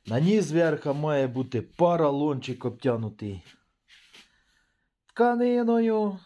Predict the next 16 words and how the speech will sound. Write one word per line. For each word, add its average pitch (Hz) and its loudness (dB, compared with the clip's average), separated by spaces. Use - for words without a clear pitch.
а 156 0
це 151 -4
во 143 0
зверха, 135 -2
ця 120 -4
вставочка 139 -2
має 123 0
сюди 113 -6
отко 117 -2
зверху 110 -4
прикручуватись. 123 -4
Зараз 107 -4
я - 2
тобі - 0
поставлю - -6
тако. 131 -12